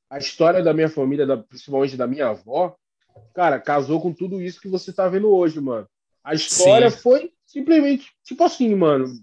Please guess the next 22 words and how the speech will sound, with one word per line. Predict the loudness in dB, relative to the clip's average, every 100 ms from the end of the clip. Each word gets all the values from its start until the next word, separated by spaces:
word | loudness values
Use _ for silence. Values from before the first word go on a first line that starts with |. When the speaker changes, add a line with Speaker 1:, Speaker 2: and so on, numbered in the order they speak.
| -8
Speaker 1:
minha | -2
mãe | 2 4
falou, | 4 6 4 4
ó, | 2 2 0 -2 -6 _ _ -8
"Por | -6
que | -2 0
você | 0 -2 -2 0
não |
vai | 0
pros | -2
Estados | -4 -4 -4
Unidos?" | -8 -10
Eu |
tinha | -12 -6
acabado | -6 -4 -2 0 0 -4
de | -14
casar. | -6 -4 -4 -4 -6 -8 _ _ _ _ _ _ _ _ _ _ _ _ _
Tinha | -16 -6
acabado | -2 -2 -2
de |
casar. | -4 -6 -6 -10 _ _ _ _ _ _ _ _ _ _ -20 _ _ _ _ _ _ _ -20
E | -12 -8 -4 -4 -4